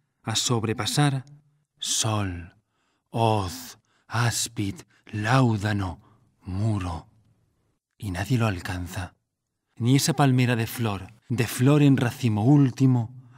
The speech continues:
apunte en distinta orilla, mañana. No. Pero ella, imposible chispazo de mariposa o jilguero, se eleva,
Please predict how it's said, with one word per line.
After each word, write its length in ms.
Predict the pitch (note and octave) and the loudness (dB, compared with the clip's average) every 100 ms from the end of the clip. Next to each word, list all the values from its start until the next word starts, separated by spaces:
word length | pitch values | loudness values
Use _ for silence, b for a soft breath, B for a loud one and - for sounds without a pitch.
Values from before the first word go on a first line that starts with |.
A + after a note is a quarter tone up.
| B | B
apunte 480 | - A#2+ B2+ A#2 A#2+ | -4 2 2 2 2
en 120 | A2+ | 2
distinta 720 | G#2 - F2 E2 D2+ D#2+ D2+ _ _ _ | -2 -6 -10 -10 -10 -16 -18 _ _ _
orilla, 540 | - F2+ E2+ E2 D#2+ - _ _ _ _ | -10 -8 -8 -10 -12 -16 _ _ _ _
mañana. 580 | F2+ F2+ E2 D#2 D2+ - _ _ _ _ _ _ _ _ - | -8 -6 -8 -10 -14 -16 _ _ _ _ _ _ _ _ -8
No. 420 | G2+ F#2+ D2+ - _ _ _ _ _ _ _ _ _ - | -4 -4 -8 -16 _ _ _ _ _ _ _ _ _ -4
Pero 540 | G#2+ F#2 E2 D2 - _ _ _ _ | -4 -2 -6 -10 -18 _ _ _ _
ella, 460 | C3+ A2+ F#2 E2+ - _ b b b b | 0 0 -2 -10 -16 _ b b b b
imposible 520 | D3 B2 A#2+ D3 D3 | 2 2 2 4 4
chispazo 640 | D3 C3 - - A2 - A#2 | 2 0 -2 0 -2 -2 -4
de 120 | A2 | -2
mariposa 680 | G#2 G2+ - C3 A#2+ - G#2+ | -2 -4 -2 0 0 -2 -4
o 60 | |
jilguero, 640 | G#2 - A2 A2 D3 D3 C#3 | -6 -6 -4 0 2 2 0
se 460 | - - G2 F#2+ | -2 -4 -4 -6
eleva, 480 | F#2+ G#2 F#2 F#2 E2+ | -4 -4 -6 -8 -12